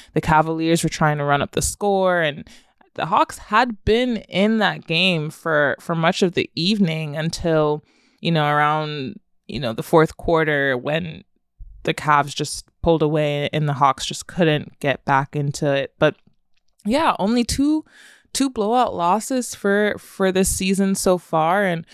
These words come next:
we've seen them be competitive in pretty much every single game. And the argument is, has always been for this team that they just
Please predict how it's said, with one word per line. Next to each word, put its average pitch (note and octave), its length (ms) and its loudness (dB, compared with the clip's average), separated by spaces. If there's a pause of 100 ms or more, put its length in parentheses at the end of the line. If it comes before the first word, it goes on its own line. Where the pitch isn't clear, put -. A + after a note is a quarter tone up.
(280)
we've F3 140 0
seen A3 220 0
them B3+ 160 0
be G#3 200 -2
competitive G3 760 0
in D#3+ 160 -2
pretty A3+ 260 0
much F#3 460 -2
every G3+ 280 2
single G3 400 -2
game. F3 460 0
And D#3 240 -6 (520)
the - 140 -2
argument G3 580 2
is, D#3+ 320 0
has - 260 -2
always E3+ 360 0
been E3 220 -4
for E3 160 0
this D#3 200 0
team D#3 420 -2
that D3+ 120 -4
they D#3+ 100 2
just - 440 -4